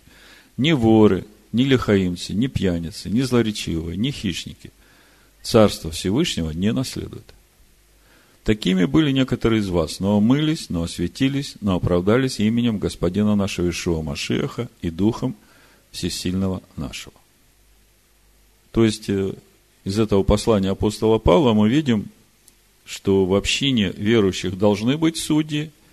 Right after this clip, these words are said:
и судить нужно, и судьи — это те, которые имеют значение в общине, то есть те, которые поставлены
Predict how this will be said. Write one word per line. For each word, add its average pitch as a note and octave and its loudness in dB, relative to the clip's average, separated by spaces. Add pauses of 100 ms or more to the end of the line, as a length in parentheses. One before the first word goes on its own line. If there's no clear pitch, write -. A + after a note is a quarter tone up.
(880)
и G#2+ 0
судить A#2 0
нужно, B2 0
и F#2+ -2 (760)
судьи — A#2 -2
это G2 -2
те, A#2+ -2
которые F2+ -2 (400)
имеют A2 2
значение F#2 -6 (380)
в E2 -8
общине, G#2+ -2 (200)
то G2+ -4
есть F2+ -6
те, C3+ -2
которые G#2+ -2
поставлены G2+ 0